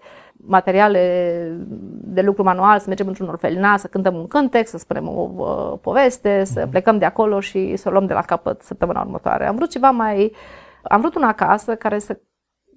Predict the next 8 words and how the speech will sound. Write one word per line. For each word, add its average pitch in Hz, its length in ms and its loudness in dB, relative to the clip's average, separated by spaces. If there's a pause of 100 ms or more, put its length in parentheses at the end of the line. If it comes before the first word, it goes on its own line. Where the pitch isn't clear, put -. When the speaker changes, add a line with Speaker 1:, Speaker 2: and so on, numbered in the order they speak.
(320)
Speaker 1:
creioneze 240 880 4
un 202 140 2
spațiu 254 480 2
geografic 208 840 0
cu - 140 -14
care 196 200 -2
copiii 233 400 -4
se - 500 -2